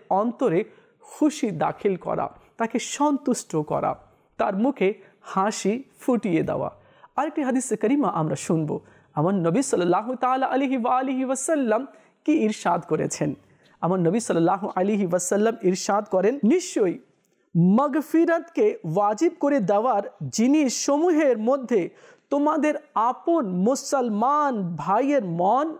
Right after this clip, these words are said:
খুশি করাও রয়েছে।" আমরা যদি কোনো মুসলমানের মনে খুশি দাখিল করি,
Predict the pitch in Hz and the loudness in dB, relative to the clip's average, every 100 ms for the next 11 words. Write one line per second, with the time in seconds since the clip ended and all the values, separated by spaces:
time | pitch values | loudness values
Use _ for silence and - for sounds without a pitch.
0 | - - 214 - 247 - 165 170 214 240 | -14 -4 -4 -2 -4 -2 0 2 2 2
1 | 220 381 - - _ _ _ - 147 156 | 2 0 -4 -20 _ _ _ -6 0 2
2 | 160 151 - - _ _ _ _ - 214 | 2 0 -6 -8 _ _ _ _ -2 0
3 | 240 294 302 302 294 294 254 247 269 247 | 2 0 0 0 2 2 2 0 0 0
4 | 262 277 269 240 247 262 - 277 262 185 | 0 0 2 2 0 -2 0 0 0 -2
5 | 180 - 185 175 262 185 | -2 0 -2 0 0 0